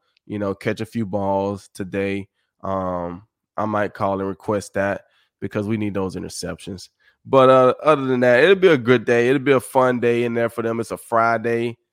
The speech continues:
uh, fall day in, in Detroit. The weather's probably nice out there. Um, they'll get out there having some good energy. They probably got back late last night. Um, so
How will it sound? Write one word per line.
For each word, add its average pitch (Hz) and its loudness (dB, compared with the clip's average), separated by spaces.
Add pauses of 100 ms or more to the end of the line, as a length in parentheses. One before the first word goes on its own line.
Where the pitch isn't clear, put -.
(120)
uh, 98 -2 (180)
fall 120 2
day 120 -4
in, 107 -6
in 107 -8
Detroit. 110 -4
The 98 -8
weather's 107 -4
probably 107 -4
nice 104 -6
out 104 -4
there. 104 -4 (320)
Um, 98 -4
they'll 113 -4
get 110 -6
out 107 -4
there 110 -2
having 101 -4
some 98 -18
good 117 -6
energy. 113 -4
They 104 -14
probably 110 -2
got 107 -2
back 110 -2
late 107 -6
last 104 -2
night. 107 -4 (400)
Um, 101 -6
so 98 -4